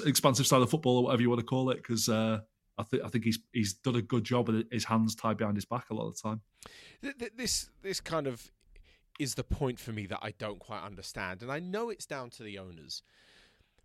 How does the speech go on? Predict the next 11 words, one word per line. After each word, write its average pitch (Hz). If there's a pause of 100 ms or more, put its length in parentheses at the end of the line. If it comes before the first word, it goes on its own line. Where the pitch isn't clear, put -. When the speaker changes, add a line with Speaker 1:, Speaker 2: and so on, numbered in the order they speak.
Speaker 2:
but 214
surely 254
Dyche 147
has 131
got -
to 151
put -
a 113
bit -
more 123
pressure 196